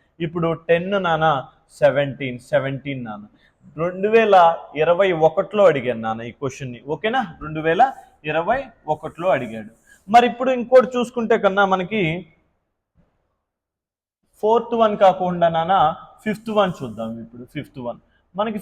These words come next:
ఫిఫ్త్ వన్లో మీరు క్లియర్గా చూడండి. ఫిఫ్త్ వన్లో ఏమని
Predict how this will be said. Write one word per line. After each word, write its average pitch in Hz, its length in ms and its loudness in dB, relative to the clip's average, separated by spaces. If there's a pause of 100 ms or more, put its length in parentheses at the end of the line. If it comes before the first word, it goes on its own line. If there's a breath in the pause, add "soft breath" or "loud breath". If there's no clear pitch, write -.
ఫిఫ్త్ 233 340 -6
వన్లో 220 320 6 (500)
మీరు 190 200 -2
క్లియర్గా 233 420 0
చూడండి. 220 300 -4
ఫిఫ్త్ 214 260 -10
వన్లో 214 220 0 (120)
ఏమని 233 240 0